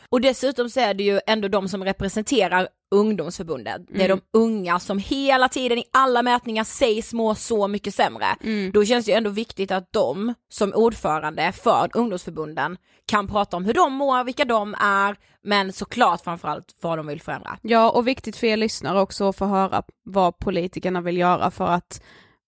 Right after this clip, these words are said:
Speaker 2: vår psykiska hälsa ska bli mycket bättre och tas på mycket större allvar.
Speaker 1: Precis. Alltså gud, vi, jag känner verkligen, är vi Agenda?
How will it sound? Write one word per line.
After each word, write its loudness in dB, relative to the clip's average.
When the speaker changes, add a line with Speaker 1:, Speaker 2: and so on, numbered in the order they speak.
Speaker 2:
vår 2
psykiska -2
hälsa 0
ska -4
bli 0
mycket -4
bättre -2
och 2
tas 2
på -8
mycket -4
större 0
allvar. 2
Speaker 1:
Precis. -6
Alltså -8
gud, 2
vi, 0
jag -2
känner 0
verkligen, -4
är -2
vi 0
Agenda? -4